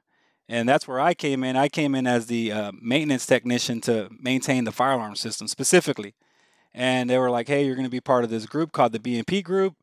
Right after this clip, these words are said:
which stands for Building Maintenance Program," which you would think is just a generic maintenance program,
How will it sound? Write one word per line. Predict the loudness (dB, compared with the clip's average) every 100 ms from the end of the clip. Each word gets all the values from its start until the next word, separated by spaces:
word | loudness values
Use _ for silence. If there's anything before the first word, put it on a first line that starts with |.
| _ _ _
which | -8 -6
stands | 0 0 0
for | -2
Building | 0 2 2
Maintenance | 0 -2 -6
Program," | -4 -2 0 0 0 -4
which | -6 -8
you | -4 -4
would | 2
think | 0 0
is | -2
just | -2 -2
a | -2
generic | 0 2 2 2 -4
maintenance | -4 -2 -2
program, | 0 0 2 0 -2